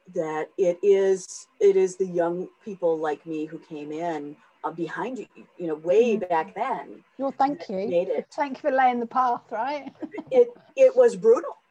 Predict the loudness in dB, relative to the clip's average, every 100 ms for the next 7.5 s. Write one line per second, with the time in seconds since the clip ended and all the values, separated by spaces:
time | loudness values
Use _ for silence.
0 | _ _ _ 2 4 2 2 0 0 -6
1 | -4 -2 0 0 0 -2 0 0 2 0
2 | 0 2 2 0 _ _ _ _ _ _
3 | 0 0 0 -4 -4 -8 -4 -4 -2 -4
4 | -4 -2 -4 -4 -6 _ -2 4 6 6
5 | 2 _ _ _ -6 -2 0 0 -4 -6
6 | -4 -2 2 2 2 -2 -6 -8 -12 -4
7 | 0 0 0 -4 -6